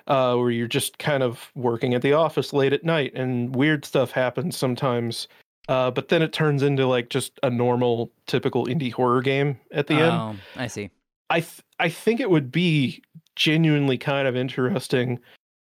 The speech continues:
Speaker 1: to have a game more in the line of Voices of the Void, where you have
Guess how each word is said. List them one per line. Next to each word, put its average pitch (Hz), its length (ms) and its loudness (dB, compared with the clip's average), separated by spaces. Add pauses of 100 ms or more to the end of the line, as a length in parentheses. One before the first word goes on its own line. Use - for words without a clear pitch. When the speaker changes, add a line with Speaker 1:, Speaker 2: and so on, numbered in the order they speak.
(260)
Speaker 1:
to 131 500 0
have 131 260 0
a 131 60 0
game 120 440 -2 (600)
more 143 420 4
in 139 160 0
the 131 60 2
line 127 300 2
of 127 140 0
Voices 127 360 -2
of 131 100 -2
the 135 80 0
Void, 127 300 2
where 127 120 2
you 120 180 4
have 139 560 0